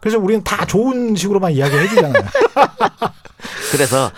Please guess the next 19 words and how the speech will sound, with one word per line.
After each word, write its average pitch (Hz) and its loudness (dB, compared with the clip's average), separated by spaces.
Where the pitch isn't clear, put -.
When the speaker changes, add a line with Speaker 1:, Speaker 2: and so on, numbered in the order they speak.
Speaker 1:
예. 160 4
Speaker 2:
함부로 175 0
얘기하면 110 -2
안 78 -6
돼, 160 -10
정책이라 95 -6
이런 80 -6
거. 73 -6
Speaker 1:
지난번에 226 2
민주당 190 0
그럼에도 202 0
불구하고 151 0
지금 185 -4
상당히 269 -2
많이 175 -2
기울어져 180 0
있는 151 0
것 156 -2
같지만 139 -4